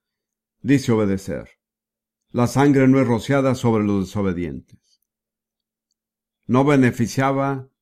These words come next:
a nadie que desobedeciera y saliera de su casa. Por lo tanto, aunque hay protección absoluta en la sangre, solo aprovecha a los que obedecen.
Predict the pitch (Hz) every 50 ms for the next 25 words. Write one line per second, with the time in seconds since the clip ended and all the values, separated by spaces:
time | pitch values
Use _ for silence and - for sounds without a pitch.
0 | _ _ _ - 113 117 117 117 127 131 135 127 110 98 104 120 120 117 107 -
1 | - 113 107 104 101 - - 110 107 107 104 104 107 101 - - 139 143 127 107
2 | 95 98 95 98 95 73 - - _ _ _ _ _ _ _ _ _ _ _ _
3 | _ 117 123 120 - 120 107 107 113 123 127 120 120 110 107 104 98 - 120 104
4 | - - 110 92 65 - - - _ _ _ _ _ _ _ _ _ _ _ _
5 | _ _ _ _ _ _ _ _ _ _ _ _ - 127 131 131 131 131 127 127
6 | - 156 156 151 143 - 117 113 - - - _ _ - 113 117 107 - 139 151
7 | 147 - 151 156 - - 147 - - 156 151 147 143 143 - - 135 135 139 147
8 | 139 - 123 110 110 107 101 98 - 127 139 135 127 101 113 117 123 120 - 127
9 | 131 123 113 - 110 113 117 139 139 139 120 107 101 104 98 - - 117 107 107
10 | 110 101 92 98 92 92 - - 87 87 82 87 -